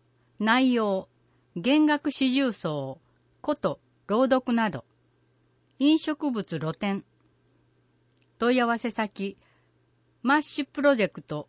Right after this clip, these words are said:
大沢。電話、零九零、三六二一の零四九七。啓発型認知症カフェ。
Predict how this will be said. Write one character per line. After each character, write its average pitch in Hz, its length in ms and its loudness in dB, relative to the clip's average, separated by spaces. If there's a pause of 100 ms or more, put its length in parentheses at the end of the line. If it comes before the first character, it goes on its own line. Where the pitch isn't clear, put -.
(140)
大 208 180 -2
沢。 196 380 -2 (760)
電 226 320 0
話、 208 180 -4 (380)
零 277 240 2
九 208 340 -2
零、 151 320 -4 (480)
三 294 360 2
六 269 280 2
二 233 360 2
一 165 260 -6
の 143 220 -6 (260)
零 285 340 2
四 254 300 0
九 233 300 -4
七。 220 340 -2 (2500)
啓 320 200 -2
発 294 280 -4
型 262 360 2
認 277 260 4
知 277 120 -6
症 262 240 2
カ 247 160 -2
フ 160 140 -10
ェ。 - 80 -14